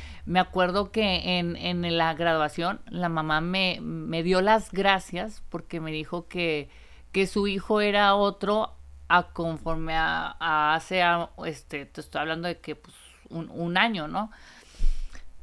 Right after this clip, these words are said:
Eh, total, eh, él empezó con mucha inseguridad conmigo, eh, empezó a ser una persona muy dominante,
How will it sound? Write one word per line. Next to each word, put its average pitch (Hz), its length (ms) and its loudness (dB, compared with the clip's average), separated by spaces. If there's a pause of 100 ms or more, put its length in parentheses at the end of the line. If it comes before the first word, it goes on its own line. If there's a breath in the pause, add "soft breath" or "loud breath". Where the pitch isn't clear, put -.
Eh, 233 460 10
total, 247 460 8 (1080 soft breath)
eh, 220 280 6
él 220 160 6
empezó 247 440 2
con 233 140 4
mucha 226 600 4
inseguridad 180 720 4
conmigo, 233 680 4
eh, 190 180 0
empezó 175 600 2
a 180 140 8
ser 185 220 -2
una 185 240 0
persona 175 420 -2
muy 170 420 -2
dominante, 190 1000 0